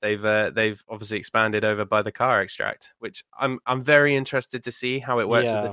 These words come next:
Speaker 2: it'll be
Speaker 1: dynamics. If you
Speaker 2: interesting.
Speaker 1: can go all the way around that mountain, I think it's gonna definitely open it up like it did for, uh, customs. But, um, I have to say I'm skeptical as to whether I'm gonna enjoy it or not, because woods has always been a pet hate of mine.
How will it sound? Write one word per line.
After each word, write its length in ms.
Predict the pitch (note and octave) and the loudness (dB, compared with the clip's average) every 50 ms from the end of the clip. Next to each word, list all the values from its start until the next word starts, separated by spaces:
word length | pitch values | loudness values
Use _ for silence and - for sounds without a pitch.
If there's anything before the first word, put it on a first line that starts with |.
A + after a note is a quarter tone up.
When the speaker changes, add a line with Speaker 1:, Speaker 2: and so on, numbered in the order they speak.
| A2 A2 | 0 0
Speaker 2:
it'll 120 | A2 A2+ G#2+ | 2 2 0
be 100 | G#2+ A#2 | 0 0
Speaker 1:
dynamics. 240 | - A2 - A2+ G#2+ | -2 -4 -6 -8 -8
If 140 | B2 A#2 G2+ | -8 -6 -4
you 80 | B2 A2 | -4 -4
Speaker 2:
interesting. 20 | |
Speaker 1:
can 100 | A2+ B2 | -2 0
go 140 | A#2 A#2 A#2 | 0 0 2
all 140 | A2+ A#2 A2 | 2 0 0
the 60 | G#2+ | 2
way 100 | A2+ A2 | 2 4
around 240 | G#2+ A2 A2 A2 A2 | 4 4 4 2 2
that 100 | G#2+ - | 0 0
mountain, 480 | G#2+ G#2+ A2 A2 - - A2+ A2+ A#2+ - _ _ _ _ _ _ _ _ _ _ | 0 0 -2 -2 -4 -8 -8 -8 -10 -14 _ _ _ _ _ _ _ _ _ _
I 60 | - A2 | -10 -6
think 180 | A#2 A#2 A2+ | -6 -6 -4
it's 120 | A#2 G#2 - | -6 -6 -4
gonna 160 | - A#2 A2 | -4 -4 -2
definitely 420 | G2+ A#2 A2+ - - A2+ G#2+ G#2+ E2 | 2 0 0 0 0 -2 -2 0 0
open 300 | F#2+ A2 G#2+ - A2 G#2 | 2 0 0 0 -2 -2
it 60 | G2 D#2+ | 0 0
up 140 | G#2+ G#2 - | 0 -2 0
like 200 | G2+ G2+ G2 - | -2 -4 -4 -4
it 100 | G2+ - | -8 -6
did 160 | - G#2 G2 | -6 -6 -6
for, 300 | - - G2+ G2+ G2+ G2+ | -4 -2 -2 0 2 2
uh, 60 | G2 F#2+ | 0 0
customs. 680 | - - A2+ G#2 - - G2+ F#2 F#2 F2+ - - - _ | 0 -2 -2 -2 -2 -6 -8 -8 -8 -10 -14 -14 -14 _
But, 200 | - F#2+ F#2 - - | -10 -10 -8 -4 -2
um, 340 | G2 G2 G2+ G2+ G2+ F#2+ - _ _ _ _ _ _ _ _ _ _ _ - | -2 -2 -2 -2 -6 -10 -12 _ _ _ _ _ _ _ _ _ _ _ -2
I 100 | G#2+ A2 | -2 2
have 240 | G#2+ A#2+ A2+ - - | 2 2 2 0 -2
to 100 | - G#2 | -6 -4
say 260 | - A#2 G#2+ G#2 G#2 | 0 2 2 2 2
I'm 220 | G2+ F#2+ G2+ G#2 G#2 | 2 2 0 -2 -2
skeptical 800 | - - - - B2 A2 - - - G#2 - G#2+ G2 F#2+ F#2 - - | -4 -6 -2 0 -2 -2 -2 -4 -14 -10 -6 -4 -4 -4 -4 -4 -4
as 180 | G#2 G2 - | -4 -4 -4
to 100 | - G2+ | -6 -4
whether 260 | G2 G#2 G2 G2+ G2+ | -2 -2 0 0 -2
I'm 120 | G2 G2 G2 | -2 -2 -4
gonna 160 | G2 F#2+ F#2+ | -4 -6 -6
enjoy 360 | G2 G2 F#2+ - G#2 G2 F#2 | -6 -6 -6 -4 -4 -2 -2
it 60 | F2+ - | -4 -4
or 80 | F#2+ F#2+ | -6 -8
not, 260 | G2 F#2 F#2 - _ _ _ _ _ - | -8 -8 -10 -10 _ _ _ _ _ -20
because 380 | G2+ - - G2+ G2 F#2 - - - _ _ _ | -14 -8 -6 -6 -6 -6 -8 -12 -14 _ _ _
woods 300 | G#2+ G#2+ G#2 G2 - - | -6 -6 -6 -6 -8 -10
has 140 | - G2+ G2 | -8 -6 -2
always 260 | G#2 G2+ G2+ G2 F#2 | -2 0 0 -2 -4
been 240 | - G2+ G2 F#2+ F#2+ | -6 -8 -8 -6 -8
a 60 | F#2+ | -8
pet 260 | - - A2 G2 - _ - - | -6 -4 -4 -4 -4 _ -6 -4
hate 220 | G2 F#2+ - - | -4 -2 -4 -6
of 80 | F#2+ F#2 | -10 -12
mine. 260 | F#2 F#2 G2+ G2+ | -12 -14 -14 -16